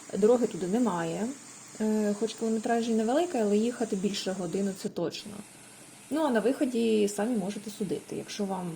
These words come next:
подобається таке, дерзайте. Але не скажу, що це найбільший і найгарніший водоспад, який мені доводилося бачити в Карпатах.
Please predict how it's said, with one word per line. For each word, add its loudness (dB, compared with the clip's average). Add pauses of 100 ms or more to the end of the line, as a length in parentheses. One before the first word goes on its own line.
подобається 0
таке, -4 (100)
дерзайте. -2 (500)
Але 2
не 0
скажу, -2
що -6
це -6
найбільший 0
і -2
найгарніший -2
водоспад, 0
який 0 (340)
мені -4
доводилося -2
бачити -4
в -14
Карпатах. -6